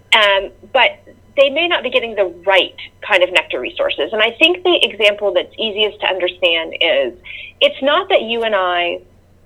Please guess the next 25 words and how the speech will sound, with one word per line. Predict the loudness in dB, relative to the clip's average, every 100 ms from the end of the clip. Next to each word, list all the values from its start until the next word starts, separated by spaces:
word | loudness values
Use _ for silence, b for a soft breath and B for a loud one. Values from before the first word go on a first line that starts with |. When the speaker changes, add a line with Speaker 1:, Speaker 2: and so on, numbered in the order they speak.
| -2
Speaker 2:
cannot | -2 0 -2 -2 -2
get | -2 -4 -4
calories | -6 -4 -6 -10
from | -12 -8
fast | -6 -6 -8 -10
food, | -10 -8
because | -8 -8 -6
we | -2
sure | 0 0
can. | 0 -4 -6 -10 -20 -20
Speaker 1:
Right. | -20 -20 _ 0 2 2 -2
Speaker 2:
Um, | -10
but | -6 -2 -2
our | -4
bodies | -4 0 0 -2 -8 -10 _ _
perform | -12 -12 -8 -6 -6 -2
better | 0 0 -2 -4 -8 -12 b b -4
when | 0 0 2
we're | -2 -2
eating | 0 4 4 2 -10 -4
a | -2 0 0 -4 -6
healthier, | -2 -2 0 2 2
more | 2 0
balanced | 0 -2 -2 -4 -6 -18 -20 -6
diet. | -2 -2